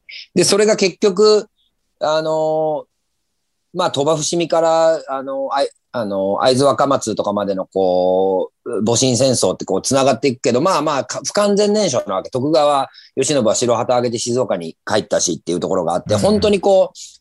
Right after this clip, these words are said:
Speaker 1: 戦争をして焼け野原にして、そこから新しい日本を作るっていうのが西郷隆盛の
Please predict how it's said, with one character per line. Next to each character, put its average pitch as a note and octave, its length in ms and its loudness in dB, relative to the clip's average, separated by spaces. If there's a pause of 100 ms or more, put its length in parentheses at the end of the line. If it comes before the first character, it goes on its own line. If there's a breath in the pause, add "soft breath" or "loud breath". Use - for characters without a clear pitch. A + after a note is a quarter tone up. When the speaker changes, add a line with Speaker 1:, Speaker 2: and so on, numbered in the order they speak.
(140)
Speaker 1:
戦 G#3 260 0
争 A3 380 0
を A3 100 2
し - 120 -4
て G#3 100 2
焼 F#3+ 240 2
け - 20 4
野 G#3+ 120 -2
原 G3+ 260 -2
に E3+ 160 -4
し - 140 -6
て、 G#3+ 220 0
そ F#3 140 -2
こ G3+ 100 -2
か G#3+ 100 0
ら G3+ 140 2
新 F#3+ 200 0
し F3+ 160 -2
い - 20 -2
日 C#3 80 0
本 C3 140 -2
を A2 80 -2
作 - 200 -4
る C#3+ 60 0
っ - 20 -2
て - 120 -4
い - 20 0
う - 20 2
の F#3+ 60 2
が D#3+ 60 0
西 C#3 160 0
郷 A2 100 0
隆 G2+ 180 -4
盛 F#2 120 -4
の F2 180 -10